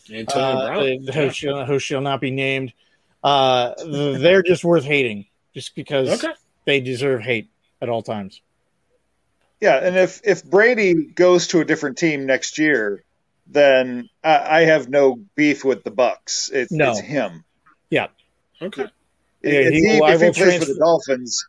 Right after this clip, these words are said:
Speaker 2: easily transfer
Speaker 3: Dolphins
Speaker 2: my hate
Speaker 3: become
Speaker 2: to
Speaker 3: number
Speaker 2: another
Speaker 3: four.
Speaker 2: team. Yes, then we
Speaker 3: Yes.
Speaker 2: hate the Dolphins.
Speaker 1: Okay.
Speaker 2: I hate the Dolphins now even more just because we just talked about Tom Brady going to play for them, and I'm picturing him in a Dolphins uniform, and now I hate the Dolphins.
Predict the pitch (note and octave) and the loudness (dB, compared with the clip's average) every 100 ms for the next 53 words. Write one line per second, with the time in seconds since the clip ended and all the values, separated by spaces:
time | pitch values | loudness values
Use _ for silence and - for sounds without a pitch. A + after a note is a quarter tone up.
0 | _ - F#3 F#3 F#3+ F#3 - F3 E3 E3+ | _ -2 0 2 2 2 0 -2 2 4
1 | F3 D#3 D3+ D3 D3+ C#3+ C3 C3+ C3 B2+ | 4 4 0 0 2 0 -2 -4 -4 -4
2 | A#2 A#2+ G2+ _ B2+ B2 - - - _ | -4 -10 -12 _ -6 -4 -4 -6 -18 _
3 | - B2+ C3 B2+ C3 - A2 A2+ A2+ G#2+ | -10 -6 0 4 2 2 -6 -6 -6 -8
4 | G2+ - _ _ _ _ _ _ - F3 | -12 -16 _ _ _ _ _ _ 0 2
5 | G3 F#3+ E3+ F3 E3 E3+ D#3 F3 E3 D#3+ | 2 2 2 4 2 -2 -6 -4 -2 -2
6 | D3+ D3+ D3+ D3+ D3 D3 C3+ - D#3 E3+ | -4 -6 -6 -6 -4 -6 -8 -8 -6 -6
7 | D#3+ C#3 D3+ C#3+ - - C#3 - C3 A#2 | -8 -8 -8 -10 -12 -6 -6 -6 -6 -6
8 | A2 - C3 A#2+ A2+ A2+ A2 A2 G#2 - | -8 -10 -8 -6 -6 -6 -8 -8 -10 -8
9 | A#2 G#2 A2 G#2+ A2 A2+ A2+ - E3+ C#3+ | -10 -8 -8 -6 -4 -4 -2 -2 -2 -2
10 | B2+ A#2+ C3 B2 B2 A2+ A#2+ A#2 - A2+ | -2 0 -2 0 0 2 2 2 2 0
11 | A#2 B2 - C3+ C3 A#2 A#2 A#2 A2+ A#2 | -2 -2 0 0 2 0 0 0 0 -2
12 | G2 G#2 G#2 G2 F#2+ F2 | -4 -4 -4 -4 -10 -12